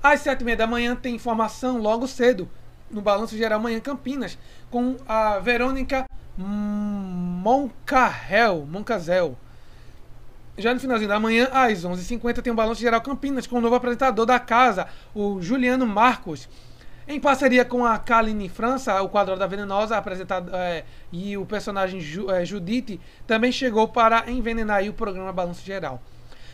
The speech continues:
Já no início da noite, em Cidade Alerta Campinas, às dezoito horas, com a apresentação do Orlando Pessotti, e às dezenove e vinte e cinco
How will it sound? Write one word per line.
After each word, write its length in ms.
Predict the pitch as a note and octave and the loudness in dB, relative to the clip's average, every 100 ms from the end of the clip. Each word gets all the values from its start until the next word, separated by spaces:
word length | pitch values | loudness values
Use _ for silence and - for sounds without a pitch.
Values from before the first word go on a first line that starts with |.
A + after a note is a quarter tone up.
| - | -6
Já 160 | F3 C#4+ | 4 6
no 60 | |
início 200 | D4 B3+ | 4 -2
da 120 | B3 B3 | 0 2
noite, 200 | B3 B3 | 2 -2
em 40 | |
Cidade 260 | G3+ A#3+ A#3 | -2 0 0
Alerta 180 | A3+ | -2
Campinas, 480 | A#3+ C#4+ C4+ D4 D4 | -4 -4 -4 -4 0
às 140 | B3+ A3 | 0 0
dezoito 500 | G#3 A3+ A#3+ C4+ C4+ | 0 -2 -2 -4 2
horas, 520 | A#3 C4 A#3 E3 - | 6 8 8 6 -2
com 200 | - A3+ | -4 0
a 20 | |
apresentação 560 | A3 A3 A3 G#3+ G#3+ G3+ | 0 0 0 -2 -2 -4
do 240 | G3+ G3+ - - - | -2 -2 -4 -10 4
Orlando 420 | G3 G3 A3 G#3+ | 4 4 0 -2
Pessotti, 640 | - G3+ - G#3+ A3+ D#4+ E4 - - - | -2 -4 -2 0 0 -2 -10 -12 -16 -2
e 100 | A#3+ | 0
às 80 | A3 | 0
dezenove 300 | G3+ G3+ F#3 | 2 0 0
e 20 | |
vinte 140 | G#3 | -8
e 20 | - | -6
cinco 320 | A#3+ B3 | -6 -6